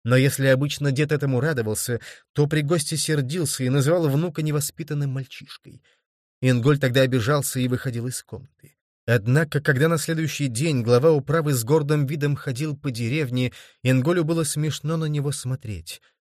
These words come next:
Знали бы люди, как уничижительно ведёт он себя перед его дедом. Сейчас, когда жители деревни собирались у дерева, глава управы, как всегда, солидным видом стоял среди людей, а Квансок,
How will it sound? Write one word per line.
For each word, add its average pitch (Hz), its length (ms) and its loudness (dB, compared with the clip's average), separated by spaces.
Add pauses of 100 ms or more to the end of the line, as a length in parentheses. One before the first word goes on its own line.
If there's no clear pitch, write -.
Знали 165 340 2
бы 156 120 0
люди, 156 240 0
как 151 300 0
уничижительно 156 760 -2
ведёт 156 360 0
он 151 140 -2
себя 143 460 0
перед 147 400 -4
его 123 260 -6
дедом. 117 440 -14 (1000)
Сейчас, - 580 -2
когда 113 300 0
жители 165 320 -2
деревни 151 420 0
собирались 147 600 -2
у 127 40 -6
дерева, 127 580 0 (380)
глава 143 340 4
управы, 170 380 0
как 165 160 -2
всегда, 143 520 0
солидным 143 640 0
видом 151 340 -2
стоял 147 460 -2
среди 143 380 -2
людей, 127 480 -2
а 98 40 -2
Квансок, 120 840 -6